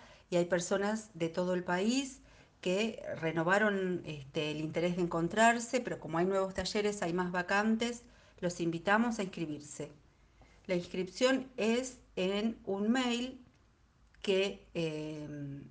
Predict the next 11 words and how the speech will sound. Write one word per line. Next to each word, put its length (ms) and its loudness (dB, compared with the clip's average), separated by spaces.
es 160 -6
todo 220 6
junto, 500 4
talleres 760 2
personas 760 0
mayores 760 2
ecuni 840 2
arroba 360 6
gmail 400 0
punto 380 -2
com. 240 -6